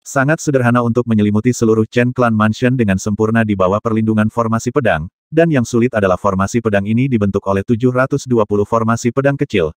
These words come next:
tiga ratus enam puluh formasi pedang menengah, dan seratus delapan puluh formasi besar. Selain itu,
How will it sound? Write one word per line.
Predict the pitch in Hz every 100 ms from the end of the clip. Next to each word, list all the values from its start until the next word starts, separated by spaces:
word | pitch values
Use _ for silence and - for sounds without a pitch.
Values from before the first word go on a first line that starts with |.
| _
tiga | - 127 131
ratus | 110 110 -
enam | 113 113
puluh | 110 98
formasi | 113 107 117 - 120
pedang | 127 127
menengah, | 127 113 80 73 _
dan | 131 120
seratus | - 117 110 101
delapan | 104 98 101 101
puluh | 127 110
formasi | - 110 107 - 95
besar. | 85 85 71 - _ _ _ _ _ _
Selain | - 131 127 147
itu, | 135 101 113